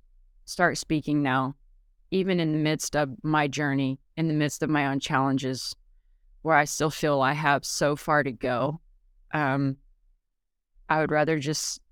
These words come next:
start speaking up about him because, I don't know, maybe anything I say, if it helps one person, then okay. I, um, that's always been my thought process when I'm afraid to speak up or say something.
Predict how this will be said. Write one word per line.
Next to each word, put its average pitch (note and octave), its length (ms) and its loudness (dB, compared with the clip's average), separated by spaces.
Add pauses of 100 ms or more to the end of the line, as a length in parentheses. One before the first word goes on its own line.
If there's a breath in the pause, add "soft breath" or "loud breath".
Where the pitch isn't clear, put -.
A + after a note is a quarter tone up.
start - 320 2
speaking E3 480 -2
up D3+ 140 0
about C#3 260 2
him C#3+ 240 -2
because, D3 400 -4 (100)
I D#3+ 140 4
don't D3+ 120 0
know, C3 200 -2 (400)
maybe D3+ 400 0
anything E3 420 2
I C#3 140 2
say, C#3 540 -2 (800)
if - 140 -6
it E3 100 2
helps E3+ 320 0
one E3 280 2
person, A3 680 2 (400)
then D3+ 380 0
okay. F3 440 0 (480)
I, D3 300 0
um, D#3 380 -2 (880)
that's F#3 180 2
always E3+ 260 2
been D#3 140 0
my D3+ 140 0
thought C3 220 4
process C#3+ 520 -2
when D3+ 80 0
I'm D3+ 200 2
afraid C#3+ 360 -2
to D3 60 -10
speak - 340 -4
up C#3+ 260 0
or C3+ 60 -6
say C#3+ 260 -2
something. C#3 720 0